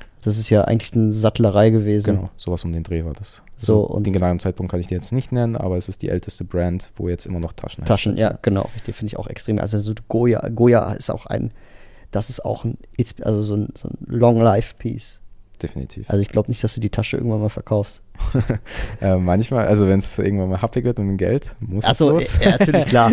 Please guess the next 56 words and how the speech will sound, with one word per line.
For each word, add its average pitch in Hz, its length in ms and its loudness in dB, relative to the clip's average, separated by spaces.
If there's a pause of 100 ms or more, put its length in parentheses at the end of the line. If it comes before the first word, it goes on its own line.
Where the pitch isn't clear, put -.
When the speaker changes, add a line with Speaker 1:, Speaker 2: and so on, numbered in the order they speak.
Speaker 2:
<laughs> - 100 -4
Dann 104 180 6
Speaker 1:
Also 131 120 6
ich 143 60 6
Speaker 2:
hab 127 100 4
Speaker 1:
meine 135 120 6
Speaker 2:
ich 135 80 4
ein 127 100 2
Speaker 1:
damit, 127 100 0
Speaker 2:
Problem. 120 200 4
Speaker 1:
äh, 117 140 6 (400)
Speaker 2:
Ähm, 117 360 4
aber 110 380 2
ansonsten 95 540 -2
würde 90 120 0
Speaker 1:
du 117 40 4
Speaker 2:
ich's 117 80 8
Speaker 1:
hast 107 60 4
Speaker 2:
nicht 117 100 4
Speaker 1:
kein 123 140 6
Speaker 2:
gerne 95 60 0
hingeben, 113 420 2
weil 92 160 4
ich - 120 -4
sie - 140 -4
auch 90 200 0 (260)
sehr, 92 320 0
sehr 85 160 -4
oft - 180 -6
trage. - 240 -8
Speaker 1:
Genau, - 200 0
Speaker 2:
Also - 140 2
Speaker 1:
du 101 80 6
hast, - 220 -2
du 127 80 6
hast - 120 2
keinen 123 200 4
wirklichen 123 320 4
Verlust, 117 540 4
wenn 107 160 6
du, 107 300 4
wenn 110 200 4
Speaker 2:
Nee. 107 60 6
Speaker 1:
du 113 100 4
sie 113 140 4
kaufst, 143 420 4
weil 120 100 6
du 117 120 4
weißt, 117 220 4
du 117 60 -6
kriegst - 220 0
das 117 120 -2
Geld 110 220 2
wieder 110 140 0
rein. - 240 -8 (100)
Speaker 2:
Safe. - 300 -12